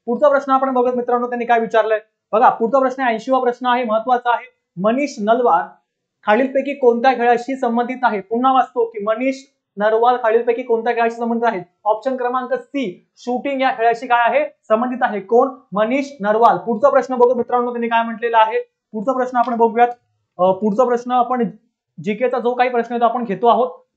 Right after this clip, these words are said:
त्यामुळे शेवटपर्यंत बघत राहा. पुढचा प्रश्न आपला असणार आहे हा वाला, शहाऐंशी प्रश्न बघा मित्रांनो, महाराष्ट्रातील खालीलपैकी कोणती नदी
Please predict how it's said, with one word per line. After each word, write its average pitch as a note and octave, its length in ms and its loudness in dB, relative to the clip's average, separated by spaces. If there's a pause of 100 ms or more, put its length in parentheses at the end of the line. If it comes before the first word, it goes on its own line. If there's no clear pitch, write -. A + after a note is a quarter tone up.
त्यामुळे A3 480 2 (160)
शेवटपर्यंत A#3 460 0
बघत A#3 320 2
राहा. A#3+ 160 4 (680)
पुढचा G#3+ 260 2
प्रश्न C4 220 0
आपला B3+ 200 2
असणार A#3+ 280 2
आहे A3+ 200 4 (320)
हा G#3+ 140 8
वाला, C3+ 220 2 (800)
शहाऐंशी A#3+ 380 -2
प्रश्न B3 280 -2
बघा A#3 140 2
मित्रांनो, G#3+ 360 0
महाराष्ट्रातील B3+ 640 -2
खालीलपैकी B3+ 580 -4
कोणती C#4+ 520 0
नदी G#3+ 500 -4